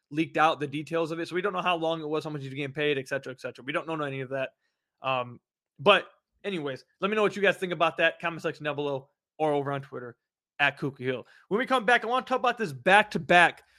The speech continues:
that the Pistons just played against the Utah Jazz and the Philadelphia seventy-sixers that really did not go the Pistons' way at all. I wanna talk about what happened in these games when we come back. But first, I gotta tell you guys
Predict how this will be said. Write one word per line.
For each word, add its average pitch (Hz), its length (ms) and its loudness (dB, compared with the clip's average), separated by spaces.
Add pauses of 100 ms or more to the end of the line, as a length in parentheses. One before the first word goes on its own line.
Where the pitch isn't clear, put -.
(500)
that 190 120 2
the 190 80 -8
Pistons 180 420 2
just 175 240 0
played 156 420 0 (380)
against 170 240 0
the 151 80 -8
Utah 185 320 4
Jazz 156 460 4 (260)
and 170 100 -4
the 160 60 -2
Philadelphia 165 500 2
seventy-sixers 147 720 -8 (240)
that 156 200 0
really 214 380 2
did 160 200 -2
not 180 320 2 (180)
go 185 160 4
the 165 120 -4
Pistons' 160 440 -6
way 151 420 -6 (680)
at 190 160 4
all. 131 220 -4 (240)
I 156 60 -10
wanna 170 160 -6
talk 185 100 -6
about 170 140 -8
what 156 120 -10
happened 160 260 -6
in 151 60 -14
these 143 160 -16
games 143 260 -14
when 139 100 -14
we 135 60 -12
come 139 160 -12
back. 131 220 -10 (680)
But - 160 -4
first, 202 340 4 (580)
I 180 60 -6
gotta 254 160 2
tell 220 160 2
you 220 100 0
guys 185 380 2